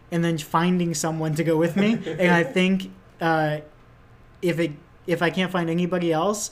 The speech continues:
Speaker 1: no matter what, I'm confident that I can get her to go with me.
Speaker 2: Nice.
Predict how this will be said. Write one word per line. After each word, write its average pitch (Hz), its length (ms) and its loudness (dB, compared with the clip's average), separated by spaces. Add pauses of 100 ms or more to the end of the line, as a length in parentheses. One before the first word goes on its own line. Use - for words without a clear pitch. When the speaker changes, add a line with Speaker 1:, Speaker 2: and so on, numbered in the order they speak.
(140)
Speaker 1:
no 170 120 0
matter 175 300 0
what, 165 300 -2
I'm 156 200 -4 (100)
confident 151 520 -4
that 143 100 -6
I 143 100 -2
can 156 120 -8
get 147 160 -6
her 156 80 -2
to 156 80 0 (120)
go 202 120 4
with 170 200 -2
me. 196 140 0
Speaker 2:
Nice. 123 180 -8